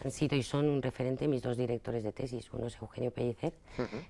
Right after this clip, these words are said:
Speaker 1: que es amigo y compañero y profesor aquí de la Universidad Politécnica de Valencia, y Kid Molinar, profesor de la Universidad de Colorado, en Boulder, que tuve la suerte que tenía un año sabático y, y, bueno, pues,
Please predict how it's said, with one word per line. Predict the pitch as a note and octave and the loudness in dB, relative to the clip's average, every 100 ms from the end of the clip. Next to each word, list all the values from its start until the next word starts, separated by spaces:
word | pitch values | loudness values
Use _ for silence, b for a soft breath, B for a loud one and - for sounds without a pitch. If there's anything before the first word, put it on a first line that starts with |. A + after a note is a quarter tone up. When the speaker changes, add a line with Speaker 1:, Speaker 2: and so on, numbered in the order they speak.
| - | -10
Speaker 1:
que | - A#2 | -4 -2
es | - | -2
amigo | A#2+ A#2 | 0 2
y | A2+ | 0
compañero | A2+ A2 A2 A#2+ | 0 0 0 0
y | C#3 | 0
profesor | A#2+ A#2 A2+ - | -2 -4 -4 -6
aquí | A#2 - A#2 | -8 -6 -2
de | A#2 | 0
la | A#2 | 2
Universidad | A#2+ A#2 - | 2 0 -2
Politécnica | A2 A#2+ A2 B2 A#2+ | -2 -2 0 0 2
de | A#2+ | 2
Valencia, | A#2 A#2+ C3+ - G#3+ - B B B B B B B | 2 0 0 4 4 2 B B B B B B B
y | - D3+ | 6 6
Kid | - C#3+ | 8 6
Molinar, | C#3 B2+ A2+ A2 - - - | 6 6 4 0 -4 -14 -8
profesor | C3+ B2 C3 - B2+ B2 | -2 0 0 0 0 2
de | B2 | 2
la | B2+ A#2+ | 2 2
Universidad | A#2+ B2 - A#2+ | 2 0 0 -2
de | |
Colorado, | - A#2+ A#2 B2 F3+ - - - | 0 0 0 0 0 -4 -16 -6
en | A#2+ | -2
Boulder, | A#2+ B2+ C#3+ G3 - B B B B | 0 2 2 0 -2 B B B B
que | - | -2
tuve | B2 B2+ | 2 4
la | A#2+ | 4
suerte | A2+ C#3+ B2+ B2 A#2 - - - | 4 4 4 2 -2 -6 -12 -2
que | C3 A#2+ A#2 A2+ | 0 2 0 -2
tenía | - B2 B2 B2+ | 0 2 2 2
un | B2+ | 2
año | B2+ B2 | 2 0
sabático | - B2 - - B2 A#2+ | 0 0 0 2 4 4
y, | B2 B2 A2+ | 2 0 0
y, | B2+ A#2 A#2 | 0 0 0
bueno, | A2+ A#2+ | 0 0
pues, | A#2 - - | -2 -10 -14